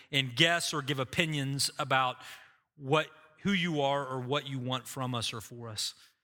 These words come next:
But Father, thank you that in your word you have spelled out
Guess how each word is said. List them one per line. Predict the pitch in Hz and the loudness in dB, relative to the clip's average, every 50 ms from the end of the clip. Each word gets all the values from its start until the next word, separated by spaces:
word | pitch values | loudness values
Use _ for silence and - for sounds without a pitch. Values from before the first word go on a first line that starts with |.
| _ _ _ _ - | _ _ _ _ -10
But | 160 - | -2 2
Father, | - 156 151 147 135 | 4 4 4 4 0
thank | - - 170 170 165 - - | 0 2 2 2 2 0 -2
you | 135 139 | -2 -2
that | 131 131 | 0 0
in | 131 131 | 0 0
your | 135 131 135 131 | 0 0 0 0
word | 131 135 147 151 151 143 135 127 | 0 2 2 2 2 2 0 -2
you | 131 139 | -2 -2
have | 135 120 104 | -2 0 0
spelled | - - - 170 151 147 147 139 | 0 0 2 2 0 2 2 4
out | 131 131 127 127 | 4 4 2 0